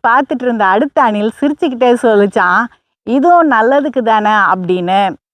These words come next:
இப்படி சிரிச்சிட்டே இருக்கும்போது ஒரு பெரிய பாம்பு வந்து அந்த மரத்து மேல இருந்த அணிலை அப்படியே பிடிச்சு விழுங்கிருச்சு.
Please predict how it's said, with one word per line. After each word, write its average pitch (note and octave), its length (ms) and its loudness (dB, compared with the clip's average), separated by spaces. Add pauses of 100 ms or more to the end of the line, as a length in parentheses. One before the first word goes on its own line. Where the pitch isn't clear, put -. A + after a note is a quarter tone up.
(260)
இப்படி G3+ 300 -4 (120)
சிரிச்சிட்டே F4+ 520 2
இருக்கும்போது G#3 760 0 (260)
ஒரு F3 240 -4 (120)
பெரிய F#4+ 360 4 (140)
பாம்பு B3+ 380 2
வந்து F#3+ 500 0 (400)
அந்த G3 520 0 (440)
மரத்து A#3+ 440 -4
மேல G#3+ 280 2
இருந்த F#3 260 0
அணிலை G#3 600 2 (260)
அப்படியே G3 440 -2
பிடிச்சு A3 440 -4
விழுங்கிருச்சு. F#3+ 1000 2